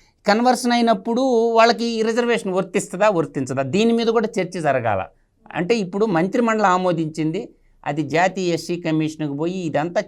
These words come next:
చాలా చిక్కుముడుల లాంటి ప్రశ్న అనమాట. ఇప్పుడు మత ప్రాతిపదికన వర్గీకరణ చేద్దామా, కుల ప్రాతిపదికన వర్గీకరణ చేద్దామా, కులం ముందా మతం ముందా, ఈ రెండిటి మధ్య కూడా మనకి,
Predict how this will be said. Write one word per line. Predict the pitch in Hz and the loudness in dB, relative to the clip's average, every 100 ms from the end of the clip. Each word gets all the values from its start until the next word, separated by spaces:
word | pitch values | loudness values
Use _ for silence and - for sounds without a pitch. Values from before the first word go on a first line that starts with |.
| 170 | -2
చాలా | 170 151 | -2 -4
చిక్కుముడుల | - 202 - 262 233 196 175 | -8 -14 -6 -2 0 2 2
లాంటి | 156 147 151 | 0 -2 -4
ప్రశ్న | 156 139 127 143 | -6 -8 -8 -6
అనమాట. | 113 95 85 - - _ _ _ _ _ _ | -4 -4 -8 -10 -16 _ _ _ _ _ _
ఇప్పుడు | 185 190 254 233 226 240 233 - | -6 0 4 6 8 6 2 -2
మత | 120 135 170 175 | -2 2 2 4
ప్రాతిపదికన | 240 240 233 220 226 226 226 233 214 | 4 6 6 6 2 0 -2 0 2
వర్గీకరణ | 202 185 208 208 196 | 2 0 0 2 2
చేద్దామా, | 190 185 175 175 175 180 233 - _ _ _ _ _ _ - | 2 2 2 0 2 0 -2 -6 _ _ _ _ _ _ 0
కుల | 202 | 2
ప్రాతిపదికన | 208 208 202 180 180 175 170 | 4 4 2 -2 -6 -4 0
వర్గీకరణ | 156 139 139 131 110 | 0 0 -2 -2 -4
చేద్దామా, | 98 95 90 87 87 - _ _ _ | -4 -8 -8 -10 -12 -14 _ _ _
కులం | 196 214 233 226 | 4 4 4 4
ముందా | 220 233 | 4 4
మతం | 240 175 170 139 | 4 2 0 -2
ముందా, | 113 101 95 - | -2 -4 -8 -8
ఈ | 170 220 | -4 -2
రెండిటి | 220 226 214 | 0 -2 -2
మధ్య | 196 175 175 | -2 -2 -2
కూడా | 196 202 | -2 0
మనకి, | 160 147 165 170 143 156 156 | -2 -2 -4 -4 -2 -4 -6